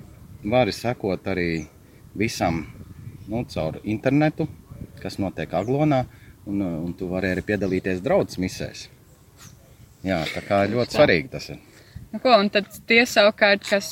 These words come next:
Speaker 2: varbūt tās nevar arī doties uz savu draudzi, tad būs noteikti klātsoši arī ar Radio Mariju gan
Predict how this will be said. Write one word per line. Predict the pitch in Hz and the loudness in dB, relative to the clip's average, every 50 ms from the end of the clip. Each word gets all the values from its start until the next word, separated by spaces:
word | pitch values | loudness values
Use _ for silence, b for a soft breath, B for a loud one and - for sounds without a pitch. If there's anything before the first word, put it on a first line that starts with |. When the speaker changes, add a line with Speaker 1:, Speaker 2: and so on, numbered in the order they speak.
| - | -6
Speaker 2:
varbūt | 202 190 190 196 196 196 196 180 | -2 0 0 0 0 -2 -2 -2
tās | 175 196 - | -2 -2 0
nevar | 220 208 202 196 190 | 0 2 2 4 4
arī | 190 185 190 190 190 | 6 6 4 4 4
doties | 196 202 202 - 202 190 - | 2 2 2 0 -2 -2 -4
uz | 196 | -8
savu | - - - 226 226 240 233 | -8 0 2 4 4 6 6
draudzi, | 214 208 202 208 220 220 220 202 | 6 6 6 6 4 4 0 -4
tad | - 208 190 185 | -6 -6 -6 -4
būs | 185 180 180 190 - | -4 -4 -6 -4 -4
noteikti | 208 196 196 - 185 180 185 - | -4 -4 -2 -2 -2 -4 -2 -2
klātsoši | - 196 190 196 - - 202 185 196 - - | -4 -4 -4 -4 -4 -6 -6 -6 -6 -6 -6
arī | 190 185 190 185 180 | -6 -4 -2 -2 -2
ar | 175 180 | -2 -2
Radio | 185 180 190 196 202 202 190 | -2 -2 -2 0 0 -2 -2
Mariju | 190 190 196 202 208 196 185 180 | 0 -2 -2 0 0 0 0 0
gan | 180 180 180 | -2 -4 -4